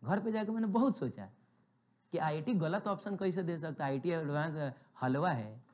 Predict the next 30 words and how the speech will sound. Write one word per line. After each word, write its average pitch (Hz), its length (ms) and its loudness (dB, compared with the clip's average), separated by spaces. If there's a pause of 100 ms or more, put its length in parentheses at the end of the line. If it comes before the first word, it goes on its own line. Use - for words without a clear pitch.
(640)
गलत 151 240 2
option 143 300 0
दे 127 100 2
देगा। 113 380 -6 (540)
तो 208 80 0
मैंने 269 220 2
सोचा, 233 380 0
मैंने 180 260 0
teacher 190 340 0
से 185 100 0
आके 185 140 0
discuss 160 420 0
भी 151 160 -2
किया, 151 160 -2
लेकिन 143 240 0
वो 139 300 -2
चुप 190 300 2
हैं, 120 260 -6 (1160)
ऐसा 135 260 0
थोड़े 135 220 2
है, 131 160 2
ये 139 120 0
लेंगे 143 280 0
तो 143 160 -4
उधर 147 180 0
भी 135 100 0
लेंगे। 123 220 -2
काहे 208 220 2
लेंगे 226 240 2
भाई? 208 200 0